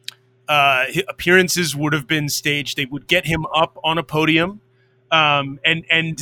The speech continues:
they would basically, and he was a radio presence, like, constantly. But anyway, the idea that you can essentially manipulate media and, uh, and change the, the optics, as we say now,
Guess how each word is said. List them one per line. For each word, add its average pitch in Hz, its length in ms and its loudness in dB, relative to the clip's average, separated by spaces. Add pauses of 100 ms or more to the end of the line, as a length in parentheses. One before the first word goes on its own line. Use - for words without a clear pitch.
(120)
they 165 160 2
would 151 300 -8
basically, 185 640 0
and 180 140 4
he 175 80 0
was 185 120 0
a 185 60 6
radio 190 480 4
presence, 110 680 -10
like, 135 300 -4
constantly. 165 540 -4
But 175 160 -4
anyway, 175 400 0 (400)
the 180 160 2
idea 180 380 2
that 196 240 -4
you 170 140 -10
can 151 300 -6
essentially 151 1000 0 (600)
manipulate 160 760 0
media 143 500 -4 (880)
and, 131 460 -2
uh, 120 540 -2 (520)
and 147 140 -6
change 165 540 -2
the, 135 260 -8 (220)
the 151 100 -6 (100)
optics, 190 560 2
as 151 140 -6
we 147 100 -6
say 147 280 -6
now, 139 380 -4